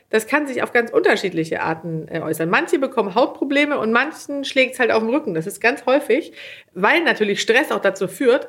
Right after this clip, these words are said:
dass man sich verspannt, dass sich die Muskulatur verspannt, dass falsche Impulse, äh, gegeben werden und dementsprechend äh, ist Stress ein ganz wichtiger Faktor. Das heißt, äh, wenn wir anfangen,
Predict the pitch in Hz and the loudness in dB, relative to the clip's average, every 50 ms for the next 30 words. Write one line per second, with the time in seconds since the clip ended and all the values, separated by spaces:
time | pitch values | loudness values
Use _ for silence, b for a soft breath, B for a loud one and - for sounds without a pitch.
0 | - - 202 214 208 - - - 208 208 202 196 202 202 - 202 190 190 - - | -4 -2 -2 -2 -2 -4 -6 -4 -4 -2 -2 -2 -4 -4 -4 -6 -6 -6 -2 0
1 | 240 254 277 - - 202 - 208 202 - 202 196 202 196 - - 190 185 185 190 | 0 0 0 -2 -4 -4 -4 -4 -6 -6 -6 -6 -6 -6 -2 0 0 0 0 0
2 | - 269 277 285 269 247 262 - 247 233 - - 233 240 240 240 240 - B B | -2 2 2 4 4 2 0 -2 -4 -4 -2 0 0 0 0 0 -4 -10 B B
3 | B B B B - 202 202 - - - - - 240 240 240 - 240 226 190 180 | B B B B 4 4 4 2 -4 -6 0 2 2 2 4 4 4 2 4 4
4 | 254 269 294 277 240 254 247 240 226 226 202 - 220 220 214 202 226 214 190 226 | 4 4 4 4 4 6 6 6 6 6 4 4 2 2 2 2 0 0 2 2
5 | 240 247 233 214 208 214 208 208 208 202 - 196 185 190 214 220 233 226 226 - | 2 2 2 2 2 4 4 2 2 -2 -4 -4 0 2 2 2 2 0 0 -2
6 | 214 214 233 226 220 b b b b b _ - 202 190 - - 202 185 - - | -2 -2 -2 -4 -6 b b b b b _ 0 2 4 4 2 0 -2 0 0
7 | 214 226 220 240 202 208 240 233 - 226 220 - 208 196 175 170 - 262 254 - | 0 2 2 2 2 2 2 2 0 -4 -2 0 0 0 0 0 0 -4 -4 -2
8 | - 160 156 160 160 175 180 185 180 180 - - - 175 175 170 170 185 185 180 | -2 0 0 0 0 0 0 0 0 -2 -6 -8 -4 -2 -2 0 0 0 -2 -2
9 | 170 - 185 214 220 - 220 202 202 202 202 202 | -2 -2 -2 -4 -2 0 0 0 0 -2 -6 -8